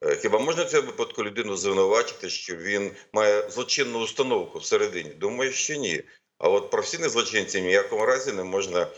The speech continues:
залучати до Збройних сил України. Вони демонтують, е, взагалі саму дисципліну і демонтують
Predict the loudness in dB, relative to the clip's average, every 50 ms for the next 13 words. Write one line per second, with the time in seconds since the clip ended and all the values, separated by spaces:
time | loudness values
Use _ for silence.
0 | -18 -20 -20 -20 _ -6 -4 -2 -2 -2 0 2 2 2 2 2 -4 -6 -6 -8
1 | -6 -2 0 0 0 0 -4 -2 -2 0 0 0 0 0 2 0 2 0 -2 -4
2 | -4 -4 -2 -2 -4 -2 0 -2 0 0 -2 -4 -2 -2 0 2 2 2 0 -2
3 | -8 -18 -20 _ _ _ _ _ _ _ _ _ -6 -6 -4 0 0 2 4 4
4 | 2 2 0 -2 -2 -2 0 0 0 0 -2 -6 -8 -6 -4 -2 -2 -2 -4 -6
5 | -6 -4 -4 -4 -2 0 2 2 2 2 2 0 -2 -4 -4 -4 -2 0 0 2
6 | 2 2 0 -2 -2 0 0 2 0 -2 -4 -10